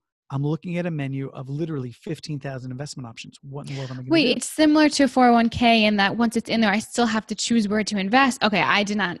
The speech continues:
Speaker 2: I did not follow
Speaker 1: Yeah, yeah,
Speaker 2: that.
Speaker 1: yeah.
Speaker 2: Okay,
Speaker 1: They're just
Speaker 2: interesting.
Speaker 1: structures. These are just
Speaker 2: You're right.
Speaker 1: account types.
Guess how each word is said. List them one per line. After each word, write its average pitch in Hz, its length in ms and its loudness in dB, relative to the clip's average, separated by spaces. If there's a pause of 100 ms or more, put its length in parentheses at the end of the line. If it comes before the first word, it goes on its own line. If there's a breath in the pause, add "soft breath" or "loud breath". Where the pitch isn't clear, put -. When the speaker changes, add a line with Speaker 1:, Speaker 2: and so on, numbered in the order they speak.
(120)
Speaker 2:
I 185 100 -2
did 190 100 -6
not 185 140 -6
follow 196 240 -2
Speaker 1:
Yeah, 202 60 0
yeah, 208 120 2
Speaker 2:
that. 196 100 0
Speaker 1:
yeah. 170 60 -16 (320)
Speaker 2:
Okay, 214 360 -8
Speaker 1:
They're 214 100 -12
just 202 300 2
Speaker 2:
interesting. - 60 -6
Speaker 1:
structures. 165 580 -8
These 160 200 -12
are 160 60 -12
just 156 380 -8
Speaker 2:
You're 220 100 0
right. 208 220 2 (180)
Speaker 1:
account 156 180 -16
types. - 460 -12